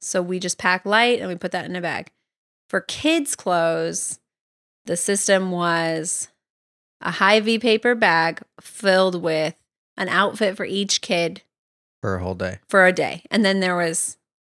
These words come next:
Speaker 1: six bags. So each bag basically had everything they would need for that, for changing that day.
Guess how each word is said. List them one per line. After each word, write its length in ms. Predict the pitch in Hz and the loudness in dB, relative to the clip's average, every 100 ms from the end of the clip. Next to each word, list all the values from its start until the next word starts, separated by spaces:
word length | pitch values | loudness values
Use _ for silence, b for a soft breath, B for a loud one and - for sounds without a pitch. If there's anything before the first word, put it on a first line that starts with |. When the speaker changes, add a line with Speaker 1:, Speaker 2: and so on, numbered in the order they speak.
| _ _ _ _ _ | _ _ _ _ _
Speaker 1:
six 520 | - - 214 - - - - | -8 0 0 0 -4 -4 0
bags. 580 | 175 - - 214 - B B B | 0 0 -2 -4 -8 B B B
So 140 | - - | -8 0
each 280 | 240 247 214 | 0 2 4
bag 500 | 214 202 196 196 196 | 4 6 4 2 0
basically 680 | 180 190 185 - 180 175 | -2 -2 -4 -4 -2 -2
had 240 | 190 190 185 | 0 2 4
everything 460 | 190 214 233 233 | 2 2 0 0
they 140 | 220 214 | 0 0
would 140 | 208 | 0
need 240 | 214 214 214 | -2 -4 -4
for 80 | |
that, 380 | 208 202 202 - - _ _ _ _ - - | 0 2 2 -2 -14 _ _ _ _ -18 -4
for 120 | 202 | -2
changing 800 | - 220 208 208 196 175 175 185 | 2 2 2 2 0 -2 -4 -2
that 240 | 180 - | -2 0
day. 360 | 208 214 254 | 2 2 2